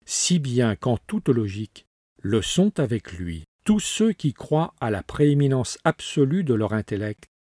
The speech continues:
et ne cherchent à construire que sur lui. En ce temps-là, les dignitaires de la religion craignaient que les éclaircissements apportés par le Fils de Dieu ne leur fassent perdre leur ascendant sur le peuple.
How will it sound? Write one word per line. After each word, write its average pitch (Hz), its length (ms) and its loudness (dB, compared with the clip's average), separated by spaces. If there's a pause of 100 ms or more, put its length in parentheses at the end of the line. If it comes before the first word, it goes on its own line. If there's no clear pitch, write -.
(120)
et 143 120 8
ne 143 120 10
cherchent - 440 0
à 127 80 0
construire 117 720 -4 (160)
que 156 140 4
sur 151 260 -4
lui. 127 260 -6 (1200)
En 139 160 4
ce - 200 2
temps-là, 127 560 0 (420)
les 107 140 0
dignitaires 185 720 6
de 131 80 4
la 117 160 6
religion 143 720 0 (180)
craignaient 131 600 2
que - 140 0
les 127 240 6
éclaircissements 160 840 0
apportés 147 560 0
par 95 180 -4
le 98 120 -6
Fils 160 320 -6
de 117 120 0
Dieu 104 360 -6 (280)
ne 127 100 4
leur 139 240 6
fassent - 300 -4
perdre 147 440 -2
leur 101 180 -2
ascendant 113 560 -4
sur 95 240 -10
le 92 120 -6
peuple. - 440 -18